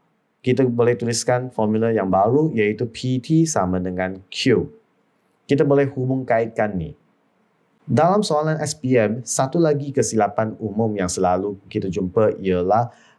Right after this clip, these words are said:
ada ramai pelajar akan mempunyai konsep yang salah, iaitu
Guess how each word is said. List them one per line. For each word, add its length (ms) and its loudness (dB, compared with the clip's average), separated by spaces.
ada 240 2
ramai 320 2
pelajar 480 2
akan 400 -4
mempunyai 560 0
konsep 400 0
yang 120 -6
salah, 600 0
iaitu 560 2